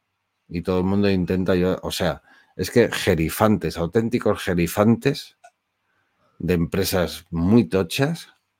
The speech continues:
te par-, le paras ahí, te pones a hablar con el tío, le preguntas lo que sea y ahí está para hablar contigo. No tienes que pedir audiencia a nadie ni hacer nada, ¿sabes? Y un evento de esto está lo, lo, lo, la peña top.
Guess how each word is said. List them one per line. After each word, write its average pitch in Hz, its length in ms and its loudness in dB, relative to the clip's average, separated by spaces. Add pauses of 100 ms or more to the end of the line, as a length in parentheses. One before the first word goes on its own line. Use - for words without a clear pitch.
(920)
te 85 120 -2
par-, 104 360 -2
le 85 180 -2
paras 131 380 0
ahí, 87 160 -2
te 87 160 -4
pones 107 340 0
a 92 40 -2
hablar 95 260 2
con 90 180 0
el 85 80 -4
tío, 87 180 -2
le 85 120 -2
preguntas 95 420 0
lo 95 160 0
que 87 140 -4
sea 113 500 0 (240)
y - 200 -8
ahí 82 160 -2
está 76 260 -10
para 78 160 -8
hablar 78 240 -6
contigo. 73 520 -10
No 80 180 -6
tienes 85 300 -4
que 82 120 -8
pedir 80 320 -2
audiencia 78 520 -2
a 73 40 -8
nadie 101 500 0
ni 87 140 -2
hacer 78 280 -4
nada, 64 360 -12 (100)
¿sabes? 90 380 -10 (720)
Y 87 100 -4
un 87 160 2
evento 101 300 4
de 101 80 4
esto 104 180 4
está 101 440 0 (600)
lo, 76 540 -4
lo, 73 500 -8
lo, 80 480 -8
la 73 240 -8
peña 82 300 -2
top. - 260 4